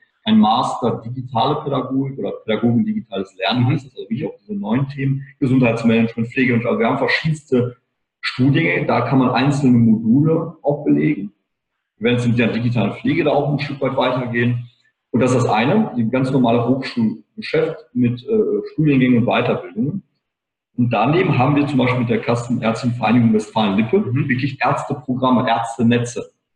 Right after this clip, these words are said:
Speaker 1: heißen die,
Speaker 2: Mhm.
Speaker 1: wo sich dann Ärzte in so einem Zertifikatskurs zu bestimmten Themen halt eben strukturiert ein
Speaker 2: Mhm.
Speaker 1: Curriculum dann geben und wo eben dann nur Ärzte untereinander quasi mit Hochschulprofessoren bestimmte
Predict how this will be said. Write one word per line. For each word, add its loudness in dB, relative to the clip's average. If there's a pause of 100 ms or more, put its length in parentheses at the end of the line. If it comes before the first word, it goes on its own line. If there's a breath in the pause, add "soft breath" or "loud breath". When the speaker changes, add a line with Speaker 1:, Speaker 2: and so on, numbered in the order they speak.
(440)
Speaker 1:
heißen -4
die, -2
Speaker 2:
Mhm. -10
Speaker 1:
wo 2
sich 0
dann 0
Ärzte 0
in 2
so 2
einem 2
Zertifikatskurs -2
zu -12
bestimmten -6
Themen 2
halt 0 (420)
eben 2
strukturiert 0 (140)
ein 0
Speaker 2:
Mhm. -2
Speaker 1:
Curriculum -2
dann -4
geben 2
und 0
wo 4
eben 4
dann 4
nur 4
Ärzte -2
untereinander 4
quasi 0 (260 soft breath)
mit -4
Hochschulprofessoren -2
bestimmte -10